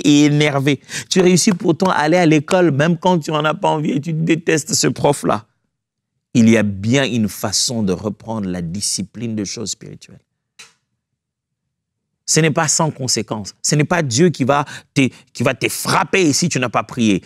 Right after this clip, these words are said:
Ce n'est pas la colère de l'Éternel qui s'abattra sur toi parce que tu n'as pas lu la Bible. Non.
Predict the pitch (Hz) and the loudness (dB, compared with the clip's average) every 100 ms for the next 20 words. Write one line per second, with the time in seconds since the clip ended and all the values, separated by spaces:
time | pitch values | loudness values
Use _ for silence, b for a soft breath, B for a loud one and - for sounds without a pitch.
0 | B B 131 - 147 131 - 160 165 170 | B B -2 0 0 -2 0 4 4 2
1 | 147 143 143 - 147 160 143 123 - - | 0 0 0 0 0 0 -2 -4 -2 -2
2 | 151 175 156 - 175 - 156 - 170 - | -2 -2 -2 -2 0 0 -2 0 0 2
3 | 139 - 123 123 120 143 135 135 107 113 | -2 -4 -4 -4 -2 0 2 2 2 2
4 | 110 135 147 135 | 2 2 2 2